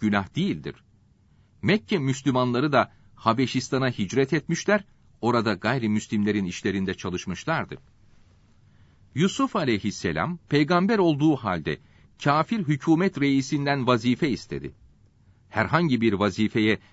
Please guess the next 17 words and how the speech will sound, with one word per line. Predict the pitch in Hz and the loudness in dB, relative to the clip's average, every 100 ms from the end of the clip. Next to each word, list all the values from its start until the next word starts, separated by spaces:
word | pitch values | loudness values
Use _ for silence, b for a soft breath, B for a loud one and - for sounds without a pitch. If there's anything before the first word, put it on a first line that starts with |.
| b | b
bir | 113 123 | 0 0
zalimin | 92 117 117 110 131 110 | 4 4 6 4 2 2
geçmesini | 107 - 113 - 113 | 0 2 -2 0 0
önlemek | - 123 98 73 67 b b b | 0 0 0 -4 -8 b b b
ve | 104 | 2
Müslümanlara | 104 113 - 139 143 139 143 | 4 2 0 0 2 2 0
hizmet | 131 101 175 196 | -2 -2 -2 -2
etmek | 156 139 117 | -2 -2 -4
için | 92 - 78 - b b b - | -4 -4 -10 -10 b b b 2
kafir | 117 220 226 | 4 4 4
olan | 196 160 - | 4 4 2
amirden | 123 127 135 120 180 175 | 2 4 4 2 2 2
bile | 117 117 107 117 | 0 0 -4 -2
vazife | 107 95 87 190 | -2 -2 -2 -2
istemelidir. | 117 - 87 76 71 76 - _ _ _ _ _ _ _ _ - | -2 -6 -6 -6 -8 -10 -12 _ _ _ _ _ _ _ _ -2
İmam, | 113 104 107 135 - _ _ | 2 4 2 -4 -16 _ _
öğretmen, | 107 107 104 - 101 98 | 2 2 0 0 -2 -2